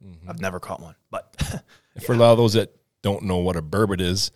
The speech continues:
Speaker 1: there's several names out there for 'em. They got eel pout, lawyers.
Speaker 2: There's, like, thirty names.
Speaker 1: Yeah,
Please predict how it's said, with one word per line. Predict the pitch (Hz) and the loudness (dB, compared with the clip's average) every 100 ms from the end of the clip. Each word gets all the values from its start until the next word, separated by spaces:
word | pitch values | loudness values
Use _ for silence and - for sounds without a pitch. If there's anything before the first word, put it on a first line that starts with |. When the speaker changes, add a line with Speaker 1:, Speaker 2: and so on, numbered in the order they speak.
| _ - _ | _ -20 _
Speaker 1:
there's | 113 | 0
several | - 160 120 | 4 4 4
names | 104 110 98 | 2 2 0
out | 92 | -2
there | 85 85 | -4 -6
for | 98 | -4
'em. | 90 | -4
They | 82 82 | -4 -6
got | 80 - - - _ _ _ _ _ - | -6 -8 -18 -20 _ _ _ _ _ -2
eel | 107 101 | 2 2
pout, | - 87 95 - - - _ - | 2 0 -2 -6 -18 -20 _ -4
lawyers. | 92 92 92 95 92 - - _ _ | 2 4 4 0 -2 -6 -12 _ _
Speaker 2:
There's, | 98 - | -18 -14
like, | 135 | -14
thirty | - 107 90 | -8 -8 -8
names. | 85 82 78 82 | -14 -16 -16 -4
Speaker 1:
Yeah, | 127 80 | 0 0